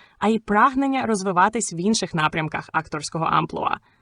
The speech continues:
А тому запевнила, що зовсім скоро глядачі зможуть побачити нові проекти з її участю. Окрім того, в інтерв'ю Славі Дьоміну дівчина поділилась деякими фактами про її стосунки з чоловіком.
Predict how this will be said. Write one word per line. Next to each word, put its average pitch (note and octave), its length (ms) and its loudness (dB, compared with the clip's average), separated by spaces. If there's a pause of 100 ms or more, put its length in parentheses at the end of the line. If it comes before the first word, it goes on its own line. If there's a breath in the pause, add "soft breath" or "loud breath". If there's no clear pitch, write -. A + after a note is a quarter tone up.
(100)
А G#3+ 120 0
тому D4+ 340 4
запевнила, A#3+ 640 2
що G3 220 -2
зовсім G#3+ 440 2
скоро C4+ 360 0
глядачі F3 580 -2
зможуть F#3+ 500 0
побачити E3+ 560 0
нові D#3+ 380 2
проекти D3+ 640 -4
з E3+ 100 -8
її E3 300 -2
участю. - 580 -6 (380)
Окрім G3+ 340 4
того, G3+ 460 4
в F3+ 80 -4
інтерв'ю F#3 480 2
Славі E3 320 2
Дьоміну A#3 520 2 (100)
дівчина B3+ 520 0
поділилась G#3 540 0
деякими F#3 480 0
фактами E3+ 480 0
про F3+ 180 -4
її F3+ 340 -2
стосунки F#3 640 -2
з - 120 -4
чоловіком. D#3+ 600 -2